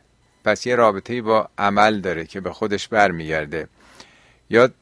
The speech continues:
در مورد کسانی که کار نیکو هم می‌کنن همینه، «عالیهم ثیاب من سندس و خضر و استبرق.»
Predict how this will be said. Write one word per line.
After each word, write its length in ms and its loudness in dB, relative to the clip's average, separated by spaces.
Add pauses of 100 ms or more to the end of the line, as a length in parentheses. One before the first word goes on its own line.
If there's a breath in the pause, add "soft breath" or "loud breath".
(420)
در 160 2
مورد 680 0 (580 soft breath)
کسانی 420 -4
که 140 -8
کار 280 0
نیکو 320 -4
هم 100 0
می‌کنن 460 -4
همینه، 320 -2
«عالیهم 680 0
ثیاب 460 2
من 360 -2 (220)
سندس 560 -2
و 260 0
خضر 560 -4 (760 soft breath)
و 60 -8
استبرق.» 760 -2